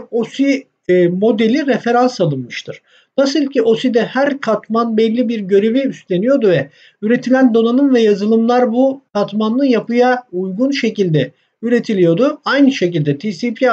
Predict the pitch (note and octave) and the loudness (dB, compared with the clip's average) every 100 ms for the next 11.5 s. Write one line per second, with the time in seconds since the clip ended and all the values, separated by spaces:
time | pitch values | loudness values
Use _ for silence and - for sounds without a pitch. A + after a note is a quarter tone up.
0 | G#3+ D#3 C#4 G3 A#3 - _ - _ _ | 0 0 0 2 0 -4 _ -20 _ _
1 | _ _ F#3 F#3+ F#3+ A3+ C#4 A#3+ A3 B3+ | _ _ 0 2 2 2 0 2 2 4
2 | B3+ A3 B3 C#4 - E3 F#3 G3 G3+ - | 4 4 2 2 0 0 2 2 0 0
3 | A#3+ B3 G3 A3 D#4 D4 G3+ G#3 A3+ C#4 | 0 0 0 2 0 -2 -2 0 2 2
4 | B3 E3+ C3 B2 - - - - _ _ | 2 0 -2 -4 -14 -14 -18 -20 _ _
5 | _ _ _ _ _ _ _ _ _ _ | _ _ _ _ _ _ _ _ _ _
6 | _ _ _ _ _ _ _ C4+ - - | _ _ _ _ _ _ _ -2 0 0
7 | - _ _ G#3 C4+ C4+ C4+ F#3 A#3+ C4 | -2 _ _ -2 0 2 0 2 2 0
8 | _ _ _ F#3 E3+ D#3 G3+ F#3 A3+ C4 | _ _ _ 2 2 2 -4 -8 -4 0
9 | F3+ F#3+ D#3 C#4 C4+ F#3 E3 E3 F3 D3 | 0 0 0 0 0 -2 0 0 2 4
10 | C#3+ A3 D4+ _ - B3 B3 A#3 - F#3+ | 4 2 0 _ -4 -2 0 -2 -4 -6
11 | - F3 G3 D4 | -4 -2 -2 -2